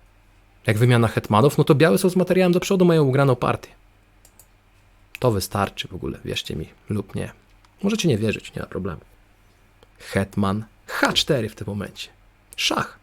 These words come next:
No to hetman H trzy. Szachujesz? Wymieniasz się? Jak to jest? Tu jest słabe pole. Jak tam w ogóle z rozwojem? Co tam u was? <laughs> Nie pogadamy. Hetman E jeden szach i w tym miejscu niestety jedynym ruchem tutaj jest król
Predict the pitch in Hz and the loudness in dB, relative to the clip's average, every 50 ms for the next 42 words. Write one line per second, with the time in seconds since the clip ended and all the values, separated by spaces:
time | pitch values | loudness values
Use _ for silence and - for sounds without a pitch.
0 | _ _ _ _ - - 95 - 101 - 113 - - 120 143 165 - 294 269 - | _ _ _ _ -6 -4 -2 -2 0 2 2 4 4 4 4 4 2 -2 -6 -6
1 | - - - 98 - - _ _ _ _ _ _ - - _ _ - - 110 - | -4 -4 -4 -4 -6 -10 _ _ _ _ _ _ -20 -20 _ _ -2 -2 0 2
2 | - 123 180 285 320 - - 120 123 127 120 123 123 123 - - 254 160 98 90 | 2 2 2 2 0 -2 0 0 2 4 4 4 2 0 0 -2 -2 -2 -2 -4
3 | - - - 78 - - - _ _ - - - - - - - - - - - | -6 -8 -10 -10 -10 -12 -20 _ _ -20 -20 -20 -20 -20 -20 -20 -20 -20 -20 -20
4 | - - - - - _ - - - - 98 92 - - 101 95 98 98 - 101 | -20 -20 -20 -20 -20 _ -20 -10 -4 -2 -2 -2 -2 -4 -6 -6 -6 -6 -4 -4
5 | 101 92 - - - - _ _ _ _ - - 151 180 - - 185 160 156 156 | -4 -4 -4 -8 -14 -20 _ _ _ _ 0 4 4 4 6 6 6 6 8 8
6 | 160 156 143 143 143 131 131 123 117 104 95 - - - - 190 160 123 98 - | 10 10 10 8 6 6 4 4 4 2 2 0 -2 2 4 4 4 4 2 0
7 | - - - - _ _ _ _ _ - - - - - - - 165 - - - | -4 -10 -14 -16 _ _ _ _ _ -16 -12 -12 -12 -10 -8 -6 -6 -6 -6 -10
8 | - - - - - - - - - - 107 - 104 98 101 98 101 95 87 78 | -18 -18 -16 -16 -16 -16 -18 -10 -6 -4 -2 0 0 0 0 2 2 0 0 -2
9 | - - - - - - - - - - - - 262 262 - 247 220 196 185 170 | -6 -10 -14 -16 -14 -14 -16 -16 -18 -2 4 6 6 6 8 6 6 8 8 8
10 | 151 131 - - 214 185 180 - - - - 196 185 185 - - 190 180 175 175 | 8 8 6 4 4 2 2 0 -4 0 2 2 2 4 6 8 8 10 10 8
11 | 170 165 160 - - - 170 165 165 165 143 139 156 175 165 - - 143 143 - | 8 6 4 2 2 4 6 6 8 6 6 6 6 4 4 2 2 2 2 2
12 | - 147 139 131 131 131 151 165 160 147 131 131 147 - - 139 135 131 - 127 | 2 2 4 4 4 4 4 6 6 6 6 6 4 4 4 2 2 2 2 0
13 | 120 - - 110 107 104 98 101 107 - - - - - 110 107 107 107 | 0 2 2 2 2 2 0 -2 -2 -4 -8 -8 -4 2 4 4 4 4